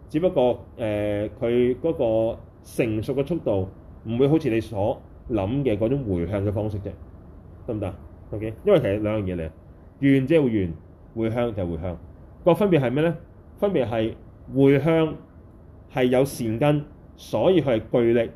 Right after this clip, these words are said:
同埋可以用之不竭嘅。願係冇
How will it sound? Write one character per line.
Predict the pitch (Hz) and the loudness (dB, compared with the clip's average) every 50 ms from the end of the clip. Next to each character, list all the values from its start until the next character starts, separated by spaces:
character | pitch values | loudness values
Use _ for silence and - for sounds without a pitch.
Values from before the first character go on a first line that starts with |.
| - - - - | -18 -20 -18 -8
同 | - 135 117 | -4 -4 -2
埋 | 110 110 98 95 | -2 -2 -4 0
可 | 117 139 170 | 2 4 4
以 | 160 147 135 | 4 4 2
用 | 131 123 110 107 | 2 0 -2 -2
之 | 98 143 139 | -4 -2 -2
不 | 143 | -2
竭 | 139 - - 110 | -2 -4 -6 -6
嘅。 | 95 92 80 - - - - - - - - - - - - - - - - 120 | -6 -8 -10 -10 -18 -20 -20 -20 -20 -20 -20 -20 -20 -20 -20 -20 -20 -14 -6 2
願 | 131 165 175 170 156 127 101 85 80 - - - - - - - - - | 4 6 8 8 8 6 4 -4 -8 -12 -16 -20 -20 -20 -20 -20 -18 -8
係 | - 151 143 147 147 | -2 0 0 0 0
冇 | 139 120 104 101 110 123 139 - | 0 0 0 0 2 0 0 -2